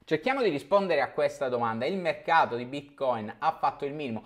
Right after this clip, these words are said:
Se ha fatto il minimo, eh, già, ragazzi, del ciclo dell'halving, e quindi ha iniziato a riprendere un trend crescente, noi avremo gli holder tecnicamente che sono ai massimi livelli.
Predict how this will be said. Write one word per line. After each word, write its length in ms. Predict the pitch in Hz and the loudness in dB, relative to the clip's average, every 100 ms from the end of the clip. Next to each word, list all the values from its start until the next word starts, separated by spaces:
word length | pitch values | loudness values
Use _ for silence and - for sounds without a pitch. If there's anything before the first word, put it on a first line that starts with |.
| - - | -14 -18
Se 160 | - 233 | 2 4
ha 80 | 208 | 4
fatto 340 | 175 160 - | 4 0 0
il 120 | 262 | -6
minimo, 600 | 269 277 226 190 170 160 - | -4 -2 -2 0 2 2 2
eh, 460 | 127 123 120 120 | 4 4 4 0
già, 440 | 117 147 151 220 - | 2 4 8 8 6
ragazzi, 480 | 123 127 135 - 135 | 2 2 0 -2 -4
del 160 | 123 | -4
ciclo 280 | 113 139 131 | -4 -4 -2
dell'halving, 580 | 139 160 151 147 160 165 | 0 4 4 4 -2 -2
e 100 | 131 | -4
quindi 220 | 170 139 | -4 -6
ha 20 | |
iniziato 520 | 127 123 185 160 127 123 | -6 0 2 2 2 2
a 300 | 123 120 - 117 | 2 2 2 -4
riprendere 540 | 123 - 233 185 131 | -4 -2 -2 0 -4
un 180 | 123 117 | -4 -4
trend 340 | 160 139 117 | -2 -2 -4
crescente, 800 | 120 254 - - 123 107 143 135 - - - | -4 -6 -6 -6 -6 -6 -4 -4 -6 -20 -10
noi 360 | 165 202 190 - | -2 0 0 -2
avremo 1000 | - 135 131 156 165 190 208 226 226 - - | 2 2 4 2 4 2 2 2 2 -4 -10
gli 280 | 165 208 - | -8 -6 2
holder 560 | 147 143 151 185 220 | 6 6 4 0 0
tecnicamente 840 | - - 165 208 220 151 107 98 156 | -4 -8 -6 -4 -4 -4 -6 -6 -6
che 120 | 196 | -6
sono 440 | 196 131 107 113 - | -2 0 0 -2 0
ai 260 | 139 139 | 0 2
massimi 640 | 123 104 107 - 120 110 - | -2 -4 -4 -8 -10 -10 -10
livelli. 720 | 107 110 101 98 98 101 101 | -6 -4 -2 -4 -4 -8 -10